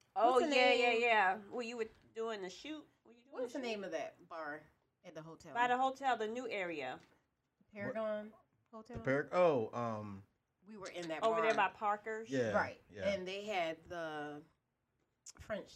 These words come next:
Speaker 2: seventy-five.
Speaker 3: Mm-hmm.
Speaker 2: So
Speaker 3: Were we
Speaker 1: Good,
Speaker 3: downstairs?
Speaker 1: good.
Speaker 3: We were upstairs or downstairs?
Speaker 1: Downstairs.
Speaker 2: Downstairs.
Speaker 3: Yeah. I remember that.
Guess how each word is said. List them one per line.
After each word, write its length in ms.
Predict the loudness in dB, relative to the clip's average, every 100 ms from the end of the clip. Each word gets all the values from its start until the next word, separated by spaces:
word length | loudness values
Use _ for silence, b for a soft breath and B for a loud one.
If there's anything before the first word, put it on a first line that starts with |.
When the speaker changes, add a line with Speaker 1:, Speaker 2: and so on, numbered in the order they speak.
| -18
Speaker 2:
seventy-five. 520 | -10 -8 -8 -12 -14 -18 -18 -14
Speaker 3:
Mm-hmm. 200 | -12 -12 -16 _ _ _ _ _ -14
Speaker 2:
So 60 | -10 -4
Speaker 3:
Were 100 | 0
we 40 |
Speaker 1:
Good, 80 | 2
Speaker 3:
downstairs? 280 | 4 2 2 2
Speaker 1:
good. 40 |
Speaker 3:
We 60 | 2
were 60 | 2
upstairs 320 | 2 0 0
or 40 |
downstairs? 320 | -2 -4 -6 -6
Speaker 1:
Downstairs. 360 | -4 -4 -4
Speaker 2:
Downstairs. 360 | -4 -6 -8 -12 -20 -20
Speaker 3:
Yeah. 60 |
I 840 | -20 _ _ _ _ _ _ _ -20
remember 140 |
that. 80 | -18